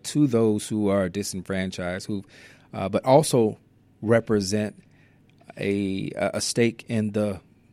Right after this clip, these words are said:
the, the corporate community as well, I see,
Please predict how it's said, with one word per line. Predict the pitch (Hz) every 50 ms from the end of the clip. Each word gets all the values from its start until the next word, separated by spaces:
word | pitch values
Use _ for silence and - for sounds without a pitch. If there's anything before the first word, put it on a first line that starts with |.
| _ _ _ -
the, | 92 80
the | - 107 98
corporate | - - 151 160 175 - 117 101 -
community | - 120 110 110 107 107 101 87 95 87
as | 80 82 - -
well, | 151 170 143 135 139 - - - - - - _ _ _ _ _ _ _ _ _ _ _ _ _ _ _ _ _ -
I | - 117 117 123
see, | 120 - - - 110 110 113 135 131 -